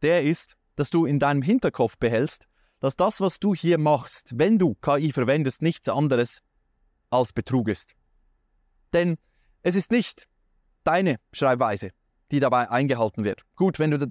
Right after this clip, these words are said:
deine Schreibweise als Vorlage gibst, dann kann K I deine Schreibweise verwenden. Aber Fakt ist, du kommst in ein Vorstellungsgespräch auf diese Weise. Vielleicht klappt das Ganze sogar. Aber jetzt kommt der große, wichtige Faktor.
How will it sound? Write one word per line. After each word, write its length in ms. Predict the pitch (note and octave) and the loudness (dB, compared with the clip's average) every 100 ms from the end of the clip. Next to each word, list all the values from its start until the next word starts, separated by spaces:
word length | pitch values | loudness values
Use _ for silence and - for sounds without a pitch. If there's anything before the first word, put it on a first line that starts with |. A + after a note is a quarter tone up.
| - | -2
deine 220 | D#3 E3+ | 0 0
Schreibweise 580 | C#3+ D3+ D#3 D3 C#3+ B2+ | 0 0 2 0 2 0
als 160 | C3 | -2
Vorlage 420 | - F3 F3 D3 C3+ | 0 0 2 -2 0
gibst, 300 | G3 - E3 | -2 -2 -4
dann 120 | D3 _ _ | -4 _ _
kann 240 | - E3+ - | -4 -2 0
K 120 | D#3+ | -2
I 140 | E3 | -2
deine 240 | D#3+ D3 C#3 | -2 -2 -2
Schreibweise 500 | C3+ C3 B2 B2 A#2 | 0 0 2 -2 -4
verwenden. 380 | G#2+ C3 B2+ - | -4 -2 -4 -4
Aber 160 | C#3 | -6
Fakt 300 | C3+ F#3 - | -2 -2 0
ist, 240 | F#3 - _ _ _ _ _ _ _ _ _ _ - | -2 -2 _ _ _ _ _ _ _ _ _ _ -8
du 80 | E3+ | -8
kommst 320 | - A#3 B3+ | -2 -2 0
in 80 | F#3+ | 0
ein 140 | D#3+ | 0
Vorstellungsgespräch 1160 | - G3 B3+ - D3+ C3+ B2 - A#2+ C#3+ A#2 B2 | 0 0 0 0 0 0 -4 -6 -4 0 0 0
auf 100 | A#2+ | -2
diese 260 | C#3 C#3+ B2+ | -4 -2 0
Weise. 360 | A2+ B2+ F3 - _ - | 0 -2 -4 -8 _ -4
Vielleicht 360 | F#3+ A3+ A3 | 0 0 0
klappt 240 | - F#3+ - | -4 -4 -2
das 140 | D3+ | -2
Ganze 260 | C3+ A2 A2+ | -2 -2 -4
sogar. 360 | A2 F#2+ G2+ - _ _ _ _ _ _ _ _ _ _ _ _ _ _ _ _ - | -2 0 -2 -6 _ _ _ _ _ _ _ _ _ _ _ _ _ _ _ _ -4
Aber 80 | C#3+ | 0
jetzt 200 | F3+ - | 0 -2
kommt 180 | G3 | -2
der 80 | D#3+ | -2
große, 320 | C3+ E3 - | 0 -2 0
wichtige 320 | D3+ E3 C#3+ B2+ | -2 -2 -2 -2
Faktor. 440 | C#3+ - B2+ D#3 | -2 -4 -4 -4